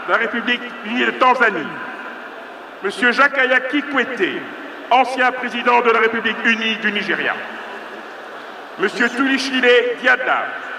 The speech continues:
Premier ministre du Royaume du Swaziland. Son Excellence Olusegun Obasanjo, ancien président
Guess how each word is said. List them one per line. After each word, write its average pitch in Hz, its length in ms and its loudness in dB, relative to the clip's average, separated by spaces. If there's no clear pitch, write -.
Premier 254 240 2
ministre 254 480 0
du 233 80 -4
Royaume 240 420 4
du 240 140 0
Swaziland. 220 580 4
Son 226 120 0
Excellence 247 440 4
Olusegun 254 720 4
Obasanjo, 233 880 4
ancien 220 380 6
président 214 680 2